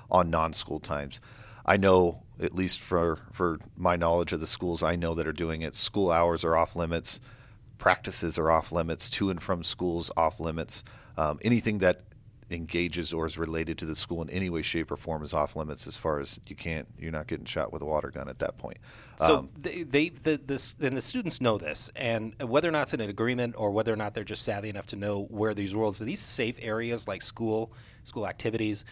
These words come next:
Speaker 2: those types of things, if they were to participate in those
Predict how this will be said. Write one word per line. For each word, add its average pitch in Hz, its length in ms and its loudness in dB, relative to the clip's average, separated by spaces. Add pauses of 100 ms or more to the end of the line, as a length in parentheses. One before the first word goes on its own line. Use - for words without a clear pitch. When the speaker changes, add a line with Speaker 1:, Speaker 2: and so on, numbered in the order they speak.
(220)
Speaker 2:
those 113 220 2
types 113 260 -2
of 117 80 -6
things, 110 380 -4 (340)
if 165 280 2
they 156 140 2
were 135 160 2
to - 120 -6
participate 107 880 -4
in 139 280 -2
those 113 520 2